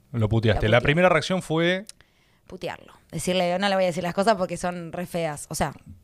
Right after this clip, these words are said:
Speaker 2: también, pero son feas y no lo quiero bardear. Lo reputeé y después, en un momento, me di cuenta que... Nada, que íbamos a estar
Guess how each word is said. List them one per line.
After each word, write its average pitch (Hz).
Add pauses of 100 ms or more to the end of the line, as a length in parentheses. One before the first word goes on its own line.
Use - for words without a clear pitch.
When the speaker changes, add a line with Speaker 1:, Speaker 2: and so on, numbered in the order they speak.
(520)
Speaker 2:
también, 185
pero 151
son 208
feas 208
y 185
no 185
lo 185
quiero 196
bardear. 262 (600)
Lo 208
reputeé 285
y 247
después, -
en 180
un 190
momento, 202
me 190
di 175
cuenta 190
que... 147 (560)
Nada, 214
que 170
íbamos 196
a 170
estar 208